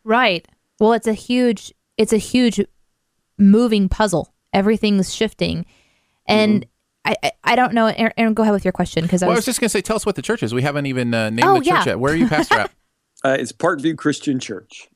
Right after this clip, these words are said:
Speaker 2: We're in the south suburbs of Chicago, about forty minutes south of downtown, a non-denominational church.
Speaker 3: That
Speaker 1: I
Speaker 3: was the other thing I was gonna ask about, is if
Speaker 1: So
Speaker 3: there
Speaker 1: is
Speaker 3: was
Speaker 1: it
Speaker 3: any
Speaker 1: denomination?
Speaker 3: denominational oversight or if it's completely non-denom, uh, you know,
Speaker 2: Yeah.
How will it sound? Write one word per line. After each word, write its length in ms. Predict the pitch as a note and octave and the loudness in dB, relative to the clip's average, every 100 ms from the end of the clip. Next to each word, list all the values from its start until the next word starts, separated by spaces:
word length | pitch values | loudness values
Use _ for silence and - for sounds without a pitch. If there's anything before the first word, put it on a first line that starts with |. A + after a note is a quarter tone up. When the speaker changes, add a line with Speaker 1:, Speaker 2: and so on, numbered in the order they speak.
| - - | -6 -4
Speaker 2:
We're 180 | A#2 A#2 | -2 -2
in 120 | G#2+ | -2
the 160 | G2+ G2 | -6 -8
south 260 | - D3+ | -2 -2
suburbs 380 | C#3+ D3 B2+ G#2 | 0 0 0 -2
of 60 | A2+ | -6
Chicago, 640 | B2+ - G2 G2 G2+ G2 G2+ _ _ _ - | -8 -4 -4 0 0 -2 -6 _ _ _ 0
about 200 | A2 - | 0 0
forty 300 | - C#3 B2 | 0 2 2
minutes 300 | A#2 A2 - | 0 -2 -4
south 460 | - A2 A2 G#2 | -2 0 0 -2
of 260 | G#2+ G2+ - | -6 -6 -12
downtown, 840 | - D#3 G2 - G2 F2+ F#2 G2 _ _ _ - | -12 -10 -10 -10 -12 -12 -14 -16 _ _ _ -4
a 40 | |
non-denominational 800 | A2+ A2 G#2+ G#2+ G#2 G2+ - G#2+ | -2 0 0 -2 -2 -4 -4 -10
church. 500 | - G2 F#2 - - _ _ _ - | -6 -6 -6 -12 -20 _ _ _ -4
Speaker 3:
That 160 | B2 | 0
Speaker 1:
I 0 | A#3 | 2
Speaker 3:
was 140 | C#3 | 0
the 120 | D3 | -2
other 120 | C#3+ | -2
thing 160 | D#3 D3 | -2 -2
I 60 | B2+ | -4
was 120 | A#2+ | -4
gonna 160 | B2 | -4
ask 280 | A#2 A#2 - | -4 -4 -4
about, 260 | G#2+ G#2 G#2 | -4 -2 -2
is 160 | G2+ | -2
if 120 | G#2+ - | -4 -2
Speaker 1:
So 40 | |
Speaker 3:
there 100 | A2+ | 0
Speaker 1:
is 40 | - | 0
Speaker 3:
was 120 | F#3 | 0
Speaker 1:
it 80 | F#3 | 0
Speaker 3:
any 80 | |
Speaker 1:
denomination? 220 | F#3 F3+ F3+ F3+ F3+ G3 | 2 2 0 0 0 0
Speaker 3:
denominational 140 | F#3+ G#2 | 0 0
oversight 640 | A2+ A#2+ - B2 B2 B2 | 0 -4 -2 -2 -2 -4
or 300 | B2 A2 G#2 | -4 -2 -2
if 160 | G2+ - | -4 -8
it's 100 | G2+ | -12
completely 460 | - G2+ B2 A#2 A2+ | -6 -2 -2 0 0
non-denom, 640 | A2 A2 A2 G#2+ G#2+ A2+ - _ _ _ | 0 -2 -2 -2 -2 -4 -12 _ _ _
uh, 280 | G#2+ G2+ G2 | -4 -2 -2
you 120 | G#2 | -2
know, 140 | G2+ F#2+ | -2 0
Speaker 2:
Yeah. 160 | G2 | -2